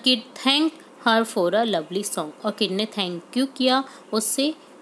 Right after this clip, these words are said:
एक प्यारे song के लिए, ठीक है। तो इस तरह से आपको simple past form में, जिसमें second verb,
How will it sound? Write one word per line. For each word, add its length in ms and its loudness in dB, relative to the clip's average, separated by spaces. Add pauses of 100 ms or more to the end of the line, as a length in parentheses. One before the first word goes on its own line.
(160)
एक 200 -2
प्यारे 260 0
song 320 -4 (100)
के 100 -12
लिए, 160 -12 (560)
ठीक 180 0
है। 100 0 (500)
तो 60 -4
इस 160 -2
तरह 200 4
से 180 0
आपको 240 0
simple 340 0
past 360 -2
form 160 -2
में, 100 -2
जिसमें 300 -2
second 420 0
verb, 240 2